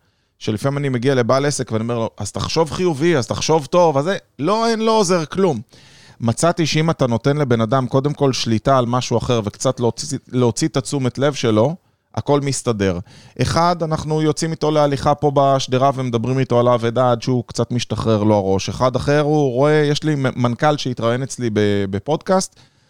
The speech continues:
הוא אמר שהוא צופה בקרטונס, הוא שם קרטונס במחשב, יש לו נטפליקס במחשב, ומנכ״ל, חברה מכובדת, סניפים, מיליונים, עניינים, הוא אומר, "אני רואה קרטונס, זה מה שמעלה לי בחזרת המצב רוח." אה,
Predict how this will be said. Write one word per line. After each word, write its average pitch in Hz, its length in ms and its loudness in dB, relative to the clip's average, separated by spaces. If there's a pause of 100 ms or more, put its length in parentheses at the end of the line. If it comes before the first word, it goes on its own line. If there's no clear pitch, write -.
(180)
הוא 117 160 4
אמר 143 220 2
שהוא 185 340 4
צופה - 360 0
בקרטונס, 143 680 -2
הוא 107 80 -8
שם 147 240 -4
קרטונס 135 420 -2
במחשב, 113 480 0 (100)
יש 113 160 -8
לו 135 80 0
נטפליקס 123 480 -4
במחשב, 117 500 -2 (640)
ומנכ״ל, 117 580 0
חברה 151 280 -4
מכובדת, 170 560 -2
סניפים, 170 460 -4
מיליונים, 151 500 -2
עניינים, 143 480 0
הוא 131 120 -4
אומר, 170 180 0
"אני 180 100 0
רואה 190 140 2
קרטונס, 180 560 -2
זה 131 120 0
מה 160 80 -2
שמעלה 156 340 0
לי 160 100 2
בחזרת 139 460 0
המצב 139 300 0
רוח." 143 340 0 (720)
אה, 123 280 4